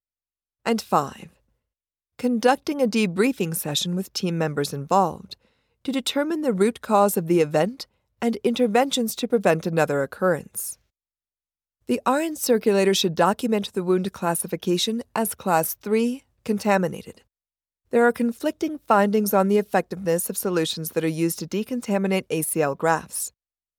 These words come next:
One study found that vancomycin solution eliminated bacteria from A C L grafts that had been contaminated by harvesting and manipulation. A different study found that A C L grafts that have been dropped on the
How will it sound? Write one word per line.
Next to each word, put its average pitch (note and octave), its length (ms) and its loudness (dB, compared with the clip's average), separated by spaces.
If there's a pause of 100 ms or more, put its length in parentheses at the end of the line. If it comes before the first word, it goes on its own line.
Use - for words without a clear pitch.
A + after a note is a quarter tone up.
(240)
One A#3+ 240 2
study E3 280 -2
found B2+ 480 -8 (360)
that D#3+ 200 -2
vancomycin A#3 720 2
solution G3+ 460 0
eliminated G3+ 560 2
bacteria F3 600 2
from E3+ 160 -4
A D#3 100 4
C D#3 220 -2
L C3 120 2
grafts E3 440 0
that G#3+ 100 2
had F#3+ 160 2
been A#3 180 2
contaminated A3 800 0 (380)
by C4 140 4
harvesting C4 600 2
and G3+ 200 4
manipulation. D#3 880 0 (1080)
A B3 100 0
different D4+ 420 0
study - 500 -8 (380)
found A3+ 220 6
that A3+ 140 0
A A#3+ 140 2
C D4 220 -2
L D4+ 160 2
grafts D#3+ 380 2
that - 100 -10
have E3 180 -8
been F3+ 140 -2
dropped E3+ 320 2
on A3 80 0
the A3+ 120 0